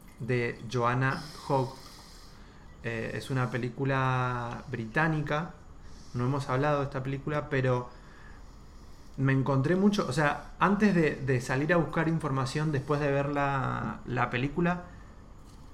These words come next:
eh, me encontré con que la, la primera referencia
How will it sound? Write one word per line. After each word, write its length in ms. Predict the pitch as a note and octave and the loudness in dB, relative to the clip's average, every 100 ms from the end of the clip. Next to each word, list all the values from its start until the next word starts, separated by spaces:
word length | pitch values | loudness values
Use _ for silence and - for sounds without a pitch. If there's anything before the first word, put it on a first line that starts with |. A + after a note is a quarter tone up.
| - | 0
eh, 460 | C3+ B2 B2 B2 - - - | 4 4 2 0 -6 -14 -4
me 140 | B2+ B2+ | 2 2
encontré 560 | B2 C3 A#2+ C#3+ D#3+ | 2 0 2 2 4
con 220 | F3+ E3+ E3 | 4 4 4
que 160 | C#3+ | 2
la, 240 | C3 B2 - - | 2 0 -4 -2
la 300 | B2 A#2+ - | 2 2 4
primera 420 | C#3 E3+ F3+ C3 | 4 6 6 6
referencia 840 | B2 - C#3+ C#3+ B2+ - A2+ G#2+ | 2 0 2 2 2 0 -2 -4